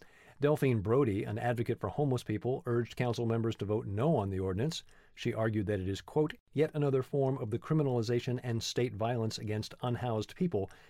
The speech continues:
that has been the focal point of Oakland's policy around homelessness for a very long time,"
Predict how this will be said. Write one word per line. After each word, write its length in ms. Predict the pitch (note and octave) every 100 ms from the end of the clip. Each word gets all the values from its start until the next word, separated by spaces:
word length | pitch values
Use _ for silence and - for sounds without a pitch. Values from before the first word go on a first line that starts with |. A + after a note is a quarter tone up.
| - -
that 120 | A2
has 120 | A2+
been 140 | A#2+
the 80 | A2+
focal 340 | - C#3 - B2+
point 240 | A#2 A2+
of 100 | A2 A#2
Oakland's 340 | A2+ A#2 G2+
policy 560 | - C3+ B2 - A2+ A2+
around 320 | G#2+ G#2+ -
homelessness 500 | E3 E3 G#2+ F#2 F2+
for 320 | - G#2+ G#2+
a 80 | B2
very 300 | G2 F#2 F2+
long 280 | F2+ F2 F2+
time," 380 | - G#2 E2+